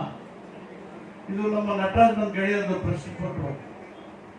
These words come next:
ಇಲ್ಲಿ ನಾನು ಮೂರ್ನಾಲ್ಕು ಸಾರಿ ನಮ್ಮ ಮಂಜು, ನನ್ನ ಆತ್ಮೀಯ, ಆ, ಸಹೋದರ ಮತ್ತು ಮಾಜಿ ಶಾಸಕರು ಹುಣಸೂರು ಕ್ಷೇತ್ರದ ಅಭಿವೃದ್ಧಿ, ಬಡವರು, ದೀನದಲಿತರು, ಹಿಂದುಳಿದವರು ಸದಾ ತಲೆ ಕೆಡಿಸ್ಕೊಂಡು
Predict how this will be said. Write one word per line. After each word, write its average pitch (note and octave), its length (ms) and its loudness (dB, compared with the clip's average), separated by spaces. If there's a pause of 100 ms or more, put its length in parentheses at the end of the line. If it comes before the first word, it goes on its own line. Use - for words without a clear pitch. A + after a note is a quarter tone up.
(500)
ಇಲ್ಲಿ G3 180 -2
ನಾನು G3+ 480 -4
ಮೂರ್ನಾಲ್ಕು G#3 540 0
ಸಾರಿ G3+ 220 0
ನಮ್ಮ F#3+ 240 -2
ಮಂಜು, F3 760 -2
ನನ್ನ E3 140 -4
ಆತ್ಮೀಯ, F3+ 460 -2
ಆ, D#3+ 1040 -4
ಸಹೋದರ E3+ 440 -2 (920)
ಮತ್ತು D#3+ 300 -4
ಮಾಜಿ E3 320 0
ಶಾಸಕರು C3+ 800 -2 (540)
ಹುಣಸೂರು F3 460 -2
ಕ್ಷೇತ್ರದ E3 440 -6
ಅಭಿವೃದ್ಧಿ, F3 500 -4 (800)
ಬಡವರು, F3+ 760 -2
ದೀನದಲಿತರು, F3 600 -4
ಹಿಂದುಳಿದವರು E3 960 -8
ಸದಾ G3+ 360 0
ತಲೆ F#3 160 -2
ಕೆಡಿಸ್ಕೊಂಡು G3 720 -8